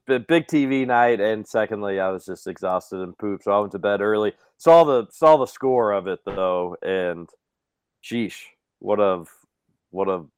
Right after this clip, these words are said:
ugly, ugly game. But fun weekend of football on the N F L level. It was also crazy in college world as well, and we will talk about that.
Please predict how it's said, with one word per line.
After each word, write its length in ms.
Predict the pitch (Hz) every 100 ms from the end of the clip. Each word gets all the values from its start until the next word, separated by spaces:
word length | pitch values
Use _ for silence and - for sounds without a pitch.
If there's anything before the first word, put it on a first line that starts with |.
| _ _ _ _ _ _ _ _ _ -
ugly, 400 | 110 110 101 92
ugly 320 | 104 110 92 87
game. 380 | 95 92 71 - -
But 220 | 127 95 - _ _ -
fun 280 | 175 226 220
weekend 380 | 214 185 190
of 80 | 170
football 440 | 170 165 160 151 147
on 60 |
the 60 | 139
N 80 | 139
F 140 | 135
L 180 | 135 127
level. 400 | 127 123 127 113
It 120 | 120
was 200 | 101 101
also 500 | 123 135 135 127 127
crazy 760 | - 135 131 127 113 120 120 113
in 400 | 92 98 90 85 _ -
college 440 | 151 165 160 127
world 360 | 156 151 147 110
as 120 | 95
well, 440 | 127 151 156 147 _ _ -
and 120 | 104
we 120 | 107
will 140 | 101 90
talk 300 | 120 107 -
about 320 | 85 85 - -
that. 440 | 135 185 214